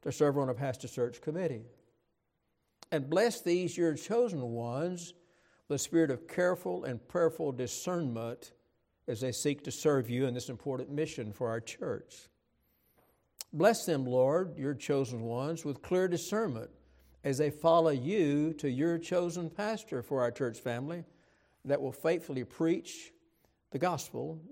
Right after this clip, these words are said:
and teach the whole counsel of God to us through the years to come." Number four, that our whole church family would be blessed with your presence, and above all, this place will be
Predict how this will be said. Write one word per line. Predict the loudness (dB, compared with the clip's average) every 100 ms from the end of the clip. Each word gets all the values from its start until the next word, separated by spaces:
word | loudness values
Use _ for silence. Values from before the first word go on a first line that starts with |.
| -16
and | -8
teach | -2 -2 0
the |
whole | 2 2
counsel | 2 0 0 0 -6
of | -2
God | 0 2 0 -4 -12 -20 _ _ _ _ -2
to | 4 4
us | 4 0
through | -2 0
the |
years | 0 -2 -4
to | -8
come." | -8 -8 -10 -16 -20 _ _ _ _ _ _ _ -4
Number | -2 0
four, | 0 0 0 -2 -10 -18 _ _ _ _ _ -2
that | 4 6
our | 6
whole | 6 4 2
church | 0 -2 -2
family | -10 -2 2 2 2 -2
would | -2 -2
be | -4
blessed | -2 2 2 2 -2
with | -4
your | -4 -6
presence, | -2 2 2 0 -8 -6
and | -4
above | 0 2 2 2
all, | 2 2 2 0 -6 -20 _ _ _
this | 0 0 0
place | 0 4 4 2
will | -4
be | -2 -2 -4